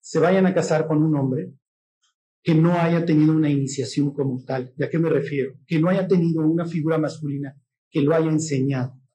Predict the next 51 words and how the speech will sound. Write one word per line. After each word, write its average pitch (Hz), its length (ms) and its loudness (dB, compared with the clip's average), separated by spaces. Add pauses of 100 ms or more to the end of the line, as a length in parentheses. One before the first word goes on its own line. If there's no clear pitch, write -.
(240)
Porque 160 180 -4
si - 140 0
no, 180 120 2
te 175 60 2
vas 170 160 2
a 165 60 -2
casar 160 260 -2
con 156 140 -2
Peter 160 340 -4
Pan. 123 220 -6 (1080)
¿Sí? 226 300 2 (760)
Te 175 60 -2
vas 190 140 0
a 233 100 0
casar 208 260 0
con 202 120 2
el 185 80 2
surfer 196 340 2
de 175 80 0
cincuenta 196 480 0
años 196 320 0
que 160 80 -4
tiene 190 240 -2
el 190 80 -6
pelo, 185 460 -2
que - 80 -6
se 165 100 -8
pinta 190 300 -2
el - 80 -4
pelo 180 260 -2
con 160 140 -2
gris 160 260 -6
para 156 140 -8
que - 40 -20
siga 170 220 -4
güero. - 460 -2 (1080)
Te 185 100 -2
vas 208 120 2
a 247 80 2
casar 240 240 0
con 240 80 -2
un 196 60 -4
cuate 220 240 -2
que 202 80 0
a - 20 2
los 180 140 0
cincuenta, 196 480 -2 (200)
queso 202 300 -2
Oaxaca, 190 960 -6
coche 190 300 -4
convertible 190 1040 -4